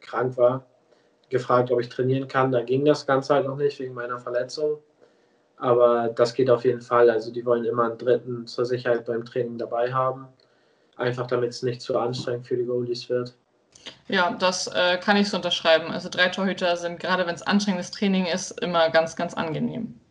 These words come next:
Speaker 1: Ja.
Speaker 2: Dann wünsche ich dir auf jeden Fall fürs Training, vielleicht auch für die Spiele und für den Rest der Saison alles Gute.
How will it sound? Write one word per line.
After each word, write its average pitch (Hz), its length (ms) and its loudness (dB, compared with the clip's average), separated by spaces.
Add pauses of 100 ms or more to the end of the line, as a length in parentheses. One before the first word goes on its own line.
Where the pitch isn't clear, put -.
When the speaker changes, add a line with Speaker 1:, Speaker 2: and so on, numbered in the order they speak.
(420)
Speaker 1:
Ja. 101 240 -2 (300)
Speaker 2:
Dann 220 280 6
wünsche 294 220 4
ich 294 120 -4
dir 254 180 4
auf 233 60 -6
jeden 226 260 2
Fall 196 460 0
fürs 202 340 -4
Training, 254 520 2 (300)
vielleicht 214 340 -2
auch 208 60 -8
für - 120 -8
die 202 100 -2
Spiele 226 800 -2
und 208 460 0
für - 120 -6
den 190 140 0
Rest 190 180 -2
der 208 80 0
Saison 180 280 -2
alles 175 320 -4
Gute. 233 380 2